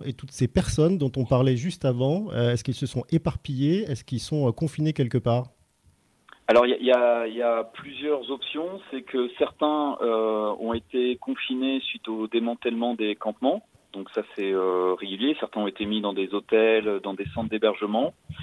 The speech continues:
Speaker 2: D'autres, euh, sont partis dans d'autres squats. Notamment, euh, on intervient beaucoup, euh, en dehors de Paris, Aubervilliers, La Courneuve, euh, de, beaucoup en Seine-Saint-Denis. Et, euh, ensuite, sur Paris, c'est des petits groupes,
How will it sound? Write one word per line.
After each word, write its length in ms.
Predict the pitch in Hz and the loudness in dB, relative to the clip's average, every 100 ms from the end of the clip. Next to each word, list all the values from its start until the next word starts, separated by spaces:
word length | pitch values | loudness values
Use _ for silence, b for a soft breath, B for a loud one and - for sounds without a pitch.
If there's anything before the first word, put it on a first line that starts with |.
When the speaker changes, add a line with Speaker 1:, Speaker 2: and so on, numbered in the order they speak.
| B B B B _ - | B B B B _ 2
Speaker 2:
D'autres, 420 | 160 165 - - - | 4 4 -2 -6 2
euh, 240 | 113 113 107 | 4 4 2
sont 120 | 123 117 | -4 -2
partis 360 | 131 - - | -2 -2 -10
dans 140 | 120 110 | -6 -4
d'autres 220 | 113 - | -6 -6
squats. 340 | - 123 147 - | -2 4 4 2
Notamment, 560 | 113 117 107 117 120 | -6 -4 -2 -2 -2
euh, 120 | 107 101 | -2 -4
on 140 | 101 | -4
intervient 400 | 104 107 104 110 | -6 -4 -4 -4
beaucoup, 580 | 107 127 - 139 135 131 | -6 -8 -10 -12 -4 0
euh, 120 | 110 | 2
en 120 | 107 110 | 0 2
dehors 240 | 113 110 | 0 2
de 100 | 110 | 0
Paris, 440 | - 104 107 120 | 6 6 6 -4
Aubervilliers, 540 | 120 107 98 104 110 113 | -2 -4 -4 -8 -6 -2
La 100 | 98 | -4
Courneuve, 600 | - 95 98 107 113 107 98 | -4 -10 -4 -2 -2 -4 -4
euh, 440 | 92 92 95 92 | -4 -2 -2 -4
de, 140 | 92 90 | -6 -18
beaucoup 220 | 104 - | -18 -8
en 100 | 113 - | -8 -4
Seine-Saint-Denis. 680 | 117 113 113 110 113 139 180 B B B B B _ | -6 -4 -2 -2 0 0 -2 B B B B B _
Et, 440 | 123 131 143 156 - | 6 8 6 2 4
euh, 640 | 113 110 107 104 101 101 101 | 4 6 6 6 6 6 4
ensuite, 300 | 110 107 127 | 0 -6 -8
sur 200 | - 127 | -2 0
Paris, 360 | - 120 120 147 | 6 6 6 -4
c'est 60 | 127 | -4
des 100 | 120 | -6
petits 180 | - 131 | -6 -8
groupes, 300 | 117 294 | -4 -4